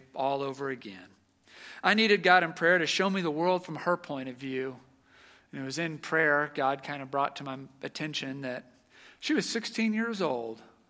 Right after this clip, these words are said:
when she was pregnant with me. And three months before I was born, a tornado came and wiped out everything this teenage family had scrambled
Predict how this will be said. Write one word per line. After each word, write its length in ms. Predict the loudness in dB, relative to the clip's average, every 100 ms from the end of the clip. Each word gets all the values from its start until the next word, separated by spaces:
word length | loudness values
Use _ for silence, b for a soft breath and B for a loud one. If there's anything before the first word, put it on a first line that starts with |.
| _
when 80 | -14
she 180 | -10 -10
was 140 | -10
pregnant 400 | -8 -8 -8 -10
with 120 | -14 -12
me. 360 | -10 -10 -12 -18 _ _ _ _ _ _ _ B B B B B
And 140 | -2
three 140 | 2
months 260 | 4 2 0
before 320 | -6 -2 4
I 140 | 6 4
was 160 | 0
born, 340 | -2 0 2 0
a 60 |
tornado 500 | -2 -4 0 2 2
came 320 | 0 -2 -2
and 160 | -4 -4
wiped 380 | 0 0 0 2
out 240 | 2 4
everything 560 | 2 2 -2 -4 -6 -6
this 180 | -8 -8
teenage 440 | -6 -2 -2 -4
family 400 | -6 -4 -4 -4
had 180 | -6 -8
scrambled 640 | -8 -6 -4 -4 -4 -6